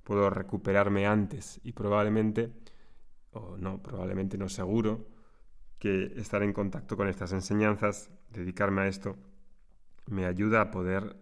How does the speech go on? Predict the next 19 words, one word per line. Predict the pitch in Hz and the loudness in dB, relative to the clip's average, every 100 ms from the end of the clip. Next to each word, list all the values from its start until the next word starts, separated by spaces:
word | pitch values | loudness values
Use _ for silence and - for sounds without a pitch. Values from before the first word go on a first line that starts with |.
| - - - _ - - | -20 -20 -20 _ -20 -12
recuperarme | 107 95 98 95 - 98 104 101 | -4 -2 -2 -4 2 4 4 2
antes, | 101 98 101 95 - | 2 0 -2 -4 -6
a | - | -12
estar | - - 92 | -10 -6 -4
más | 92 | -6
centrado, | - 95 92 107 101 | -4 -4 2 2 2
a | |
seguir | - 95 90 87 | -2 -8 -10 -8
trabajando, | - - - 98 95 | -10 -10 -8 -6 -6
a | 90 | -8
seguir | 92 87 87 - - - - - - | -10 -10 -10 -12 -16 -18 -20 -20 -20
estando | - 90 90 | -6 -4 -4
pendiente | 92 85 87 87 - | -4 -6 -4 -6 -6
de | - | -10
los | 92 101 | -10 -4
alumnos, | 107 107 107 107 - - | 0 2 2 -2 -8 -14
pendiente | 95 95 90 90 | -10 -6 -6 -6
de | - | -8
otras, | 95 104 107 - | -10 -12 -14 -16